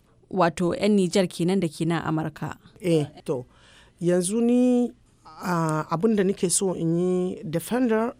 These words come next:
Speaker 2: mata da, da yara. Muke so mu taimaka musu,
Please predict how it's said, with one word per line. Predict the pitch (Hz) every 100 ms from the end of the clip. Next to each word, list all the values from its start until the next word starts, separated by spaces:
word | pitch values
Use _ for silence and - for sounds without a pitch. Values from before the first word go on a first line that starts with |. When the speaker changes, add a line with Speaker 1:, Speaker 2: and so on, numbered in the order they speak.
| _
Speaker 2:
mata | 185 202 208 208 214 214 214
da, | 175 170 165
da | 160 151
yara. | 170 175 147 151 - _ _ _ -
Muke | 185 180 156
so | - 170
mu | 151
taimaka | 165 185 160 -
musu, | 175 185 -